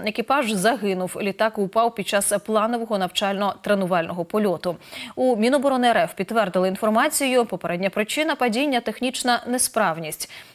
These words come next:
Раніше російські телеграм-канали писали, що місцеві жителі близько опівночі бачили, як невідомий літальний апарат вдарився об скелю в районі села Гірський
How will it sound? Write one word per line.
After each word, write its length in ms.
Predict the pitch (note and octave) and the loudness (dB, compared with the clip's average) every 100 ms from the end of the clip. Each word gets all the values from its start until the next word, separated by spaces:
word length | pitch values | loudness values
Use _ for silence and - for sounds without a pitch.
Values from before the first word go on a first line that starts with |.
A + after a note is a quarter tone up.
| - | -2
Раніше 380 | A#3 A3 F#3 G3 | 0 2 0 0
російські 360 | F3+ G3 - | 0 -2 -2
телеграм-канали 680 | F#3 F#3+ F#3 F3+ F#3+ G#3 A3+ | 0 0 0 -2 -2 -2 -2
писали, 380 | F#3+ F3+ F#3 F#3 | -2 -2 -2 -2
що 320 | - G3 F3 | -2 0 0
місцеві 360 | E3+ F3 F#3 F#3 | 0 -6 -6 -2
жителі 340 | G3+ G3+ F3 | -2 -2 -2
близько 340 | F3 F3+ - | -2 -2 -2
опівночі 520 | F#3+ F#3 A3 F3+ - F3+ | -2 -2 -4 -4 -4 -2
бачили, 440 | G3+ A3 G#3 F#3 | 0 0 -2 -2
як 220 | F#3 F3+ | -2 -4
невідомий 420 | F#3+ F3+ F3+ F#3 | -4 -2 -2 -2
літальний 440 | F3+ F3 F#3+ G#3 B3+ | -2 -2 -2 0 -2
апарат 380 | C4 B3 A#3+ G#3+ | 0 0 2 0
вдарився 580 | G3+ G3+ E3+ E3 - | 0 0 -2 -4 -4
об 140 | E3+ - | -6 -6
скелю 360 | - - F3+ | -6 -2 -2
в 60 | F3+ | 0
районі 360 | G#3 G#3+ A3+ A3 | 0 0 -2 -2
села 360 | G#3 F#3+ G3+ - - - G3+ | -2 0 0 -2 -16 -10 0
Гірський 640 | G#3 G#3 - A3 G#3+ | 0 2 0 0 -2